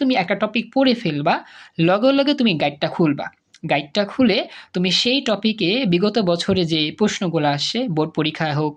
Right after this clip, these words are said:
কলেজ পরীক্ষা হোক, সেগুলো পড়ে ফেলবা। সৃজনশীল প্রথমে দেখবা, এরপরে লগে লগে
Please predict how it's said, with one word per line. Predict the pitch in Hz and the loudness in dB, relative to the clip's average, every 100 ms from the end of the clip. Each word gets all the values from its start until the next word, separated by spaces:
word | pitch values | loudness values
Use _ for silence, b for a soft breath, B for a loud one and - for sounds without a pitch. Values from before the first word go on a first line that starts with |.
| - | -2
কলেজ | 147 147 - | -2 -2 -6
পরীক্ষা | 151 165 | -4 -4
হোক, | 190 - | -4 -4
সেগুলো | 151 147 147 | -2 -2 0
পড়ে | 175 143 | -2 -2
ফেলবা। | 123 131 - B B B - | -6 -10 -12 B B B -2
সৃজনশীল | 226 233 214 165 - _ | 0 2 0 -2 -4 _
প্রথমে | 196 190 160 143 | -2 2 0 0
দেখবা, | 143 147 143 B B B 269 | -4 -6 -12 B B B -2
এরপরে | 330 370 294 165 262 349 _ 180 | 0 2 2 2 -2 -6 _ 0
লগে | 208 269 320 | 2 4 2
লগে | 247 | 2